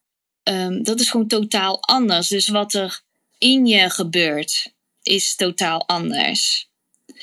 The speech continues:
Dus van beide kan je een vuurtje van binnen uitgaan,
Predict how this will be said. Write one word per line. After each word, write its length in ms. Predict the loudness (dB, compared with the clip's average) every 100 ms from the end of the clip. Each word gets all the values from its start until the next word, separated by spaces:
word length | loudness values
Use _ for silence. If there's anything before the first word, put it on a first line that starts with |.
| -14 -14 -16 -4
Dus 180 | -2 0
van 220 | 2 4
beide 500 | 6 6 6 4 2
kan 240 | 0 2
je 380 | 4 4 2 -2 -8
een 120 | -6
vuurtje 440 | 0 4 4 2 0
van 200 | 0 2
binnen 340 | 2 2 0
uitgaan, 680 | 2 2 2 2 2 4